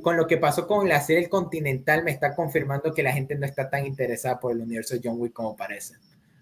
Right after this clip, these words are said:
porque esa serie pasó sin pena ni gloria. Creo,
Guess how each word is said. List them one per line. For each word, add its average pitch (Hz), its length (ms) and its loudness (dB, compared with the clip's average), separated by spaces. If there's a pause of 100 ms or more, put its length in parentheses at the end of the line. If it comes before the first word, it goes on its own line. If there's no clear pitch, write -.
porque 151 380 4
esa 165 220 6
serie 170 240 6
pasó 147 360 2
sin 143 220 -2
pena 143 260 2
ni 127 140 0
gloria. 139 540 2 (380)
Creo, 151 380 6